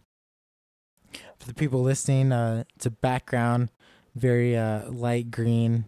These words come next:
um, background with their, um, former logo with the cage on three, and then there's Jeremy doing a peace sign,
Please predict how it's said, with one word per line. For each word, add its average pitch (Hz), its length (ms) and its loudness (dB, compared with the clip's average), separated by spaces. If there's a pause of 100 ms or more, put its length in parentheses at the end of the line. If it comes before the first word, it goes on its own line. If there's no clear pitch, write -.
(1120)
um, 110 640 -4 (1300)
background 117 640 0
with 117 260 -4
their, 107 560 -4
um, 107 640 -6 (1800)
former 123 640 2
logo 113 720 0 (160)
with 113 200 -4
the 107 500 -4 (480)
cage 113 580 -6 (460)
on 110 180 -2
three, 113 300 -2
and 110 120 0
then 107 240 0
there's 110 220 -2
Jeremy 117 480 0
doing 110 260 -2
a 107 60 0
peace - 340 -6
sign, 107 480 -2